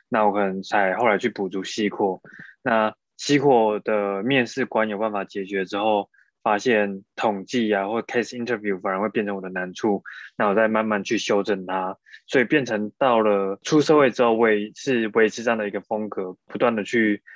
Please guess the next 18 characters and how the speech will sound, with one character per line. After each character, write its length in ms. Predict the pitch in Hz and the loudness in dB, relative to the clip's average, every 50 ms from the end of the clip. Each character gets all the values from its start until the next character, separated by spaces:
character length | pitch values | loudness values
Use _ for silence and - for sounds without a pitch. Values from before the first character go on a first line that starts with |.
| - - _ _ | -20 -20 _ _
尝 280 | - - 107 98 101 101 | -2 -2 0 -2 -2 -6
试， 240 | - - 131 110 | -4 -2 -2 0
然 140 | 101 98 101 | 0 2 0
后 80 | 107 107 | 0 0
发 160 | - 113 107 | 0 0 0
现 120 | 117 117 | 0 -2
问 140 | 117 113 104 | -2 -4 -4
题 80 | 98 95 | -6 -4
在 140 | 104 104 101 | -4 -4 -4
哪 160 | 95 92 90 | -4 -6 -4
边 200 | - 101 101 98 | -6 -6 -4 -2
去 120 | 113 107 | -2 -2
修 320 | 101 - - 113 98 98 95 | -2 0 0 2 2 2 0
正。 240 | - - 101 95 101 | 0 -2 -2 -2 -2
我 160 | 95 110 107 | -4 -6 0
觉 100 | 92 113 | 2 2
得 60 | 107 | 2
这 160 | 98 - 131 | 2 2 -2